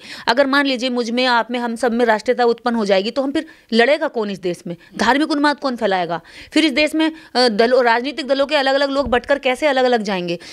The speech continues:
जबकि भारतीय संविधान जो लोकतंत्र है, जो गणतंत्र है, गणतंत्र यही कहता है कि हम भारत के लोग भारत को एक, अ, संपूर्ण सम-, अ, प्रभुत्व संपन्न समाजवादी राष्ट्र बनाएंगे।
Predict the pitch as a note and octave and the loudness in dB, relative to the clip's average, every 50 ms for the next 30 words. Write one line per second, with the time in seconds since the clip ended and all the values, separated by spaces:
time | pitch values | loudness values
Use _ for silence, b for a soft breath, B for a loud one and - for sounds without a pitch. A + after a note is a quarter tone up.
0 | B B B - C#4 C4+ - F4+ C#4 A3+ A3 A3 A3+ D4+ C#4 D#4 C4+ C4 C4+ C4 | B B B -2 -2 0 2 0 2 2 0 -2 -4 -4 -6 -6 -4 -4 -4 -2
1 | B3 C#4 D4+ D4 C#4 A#3+ A3+ A3 G#3 G#3+ G#3+ - C#4 C4 B3+ C#4+ A#3 G#3+ G#3+ A3+ | 0 0 0 0 0 0 2 2 2 0 2 0 -2 -2 0 0 2 2 2 0
2 | G#3+ B3 G3 G#3 G3 G3 C4+ D4 D#4 D4+ B3+ G3+ F#3+ G3 G#3 B3 A#3+ B3 D4+ D4 | 0 0 0 0 0 2 0 -2 0 0 0 0 0 0 0 -2 0 0 -2 -2
3 | C#4+ C#4 A#3 C4+ D4+ - D4 A#3 G3+ - G3 E3+ E3+ E3 B B B B B B | 2 2 2 2 2 0 0 -2 0 0 -2 -2 -4 -6 B B B B B B
4 | C#4 C4+ B3+ C#4+ C#4+ C4+ C4 C#4 C#4 C#4 C#4 - - C#4 B3 B3 B3 A3 F#3+ F#3 | 0 2 2 2 2 2 0 2 0 0 -2 -4 -4 0 2 2 2 2 -2 -4
5 | F#3 G#3+ B3 C4+ C4+ - - C4+ A3+ G3 F#3 - B B B B B B B A#3+ | 0 2 2 2 0 0 0 2 2 0 0 -6 B B B B B B B 0
6 | - - - - C4+ A#3 A3+ - C#4+ D4+ D#4+ D#4+ D#4+ - B3+ A#3 A3+ A3+ G#3+ G#3+ | 0 0 0 0 0 0 0 -2 0 0 0 0 -2 -4 -4 -4 -4 -2 0 0
7 | G#3 G3+ G3 _ - - A3+ A3+ G#3+ D4 - - C#4 C4+ - C4+ A#3 A3+ - C4+ | 0 -2 -2 _ 0 2 2 4 4 2 2 0 -4 -6 -4 -4 -6 -2 -2 -4
8 | C4 C4 - A#3 A3+ A3+ A#3+ A3 A3 A#3+ A#3+ A#3 B3 A3+ G#3+ G3+ - - G3 F#3 | -2 0 0 0 2 2 0 2 0 0 0 0 0 -2 -2 -2 -4 -6 -6 -6
9 | F3 D#3+ D#3 D#3 E3+ | -4 -6 -6 -8 -10